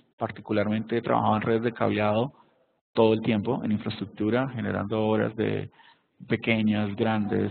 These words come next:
hasta de ocho mil puntos. Eh, he estado en pozos petroleros tal vez diez años, eh, he estado en obras de trescientos, cuatrocientos puntos de alto desempeño,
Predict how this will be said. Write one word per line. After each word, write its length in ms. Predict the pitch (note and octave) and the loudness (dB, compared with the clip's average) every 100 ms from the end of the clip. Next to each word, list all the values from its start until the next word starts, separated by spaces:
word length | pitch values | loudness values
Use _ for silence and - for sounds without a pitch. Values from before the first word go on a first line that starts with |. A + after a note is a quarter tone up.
| F#2 | -4
hasta 380 | F#2 - G2+ G#2 | -6 0 2 4
de 120 | G2 | 2
ocho 240 | G2+ - | 0 0
mil 180 | G#2+ G#2+ | 0 0
puntos. 500 | - A#2 G#2 G2+ G2+ - | 0 0 2 -2 -2 -2
Eh, 320 | F#2 D#2+ B1 - - _ _ | -4 -2 -6 -12 -20 _ _
he 60 | G#2+ | -4
estado 300 | - A2 A2 | 0 2 2
en 180 | G#2+ | 0
pozos 280 | A2+ G#2+ A2+ | 4 2 2
petroleros 580 | A2+ G#2+ G2+ G#2 G#2 G#2+ - - - _ - | 0 0 0 2 2 0 -4 -16 -20 _ -2
tal 140 | G#2+ | 2
vez 120 | G#2+ | 2
diez 220 | G#2+ G#2+ | 2 2
años, 340 | B2+ A#2 A2 A2 - | 4 2 -2 -4 -6
eh, 260 | - - | -4 -6
he 20 | |
estado 400 | - - G#2+ G#2+ | -8 -2 0 2
en 100 | G#2+ | 0
obras 420 | G#2 G#2 G#2+ A2 A2 - - - - _ _ _ _ | -2 0 0 0 -2 -10 -16 -20 -20 _ _ _ _
de 320 | - G2+ G#2 G2+ | -4 2 2 2
trescientos, 540 | F#2 F#2+ G#2+ G#2+ G#2+ | -2 -2 -2 -2 -2
cuatrocientos 420 | G#2 G#2 G2+ G2 | -2 -2 -2 -4
puntos 360 | G2 G#2+ G#2+ G#2 | -4 -2 0 -2
de 80 | G2+ | -2
alto 160 | F#2+ | -2
desempeño, 680 | G#2 G#2+ - B2 A2+ A2 A2 | -2 -2 -2 0 0 -2 -6